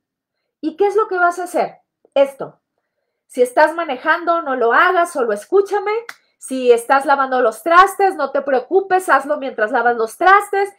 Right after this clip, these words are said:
Si estás sentadito, sentadita observándome, entonces detente y ponte en una postura donde tengas la espalda recta. ¿Por qué? Porque eso permite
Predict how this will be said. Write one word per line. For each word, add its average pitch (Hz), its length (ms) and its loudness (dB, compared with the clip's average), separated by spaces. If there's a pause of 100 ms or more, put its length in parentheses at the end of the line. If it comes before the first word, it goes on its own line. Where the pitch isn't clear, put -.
(160)
Si 269 140 0
estás 285 300 0
sentadito, 285 640 -4
sentadita 247 500 -4
observándome, 349 720 -2
entonces 277 580 -8 (280)
detente 277 720 2
y 269 100 -8
ponte 277 500 -6
en 254 120 -10
una 311 240 -4
postura 285 760 -6 (300)
donde 247 360 0
tengas 277 380 -2
la 262 100 -2
espalda 269 500 -2
recta. 262 520 -6 (120)
¿Por 247 320 -6
qué? 262 360 -10 (1000)
Porque 277 560 4
eso 330 260 -6
permite 302 840 -4